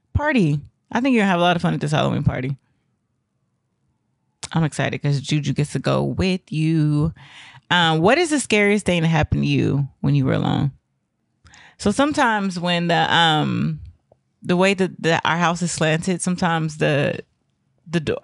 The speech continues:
Zuri's room door will open and it'll happen. Like when we were watching Midnight Club, it happened so many times. And I'm like, "Feels like ghosts." <laughs> It's always scary to me. Nothing?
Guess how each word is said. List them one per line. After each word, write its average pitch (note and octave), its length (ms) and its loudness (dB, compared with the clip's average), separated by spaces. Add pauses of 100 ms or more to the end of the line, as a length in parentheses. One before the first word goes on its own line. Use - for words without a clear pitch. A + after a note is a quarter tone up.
(140)
Zuri's F3+ 520 0
room F3 300 0
door D#3 180 2
will C#3+ 120 0
open A#2+ 540 0
and D#3 200 0
it'll D3 180 2
happen. D3 380 0
Like C#3 160 0
when C#3+ 100 -2
we D#3 60 0
were E3 60 0
watching D#3+ 280 0
Midnight C#3+ 300 0
Club, B2+ 200 0
it D3 40 2
happened C#3+ 260 0
so - 120 -2
many A2 120 -2
times. - 300 -4
And C#3 80 -2
I'm - 80 -2
like, - 240 -6 (640)
"Feels D3+ 220 -2
like - 180 -2
ghosts." - 560 -6 (180)
<laughs> A3+ 200 -8 (560)
It's D#3+ 100 -2
always F3 220 2
scary D3 280 0
to D3 60 -2
me. D3+ 300 0 (1400)
Nothing? B3+ 460 2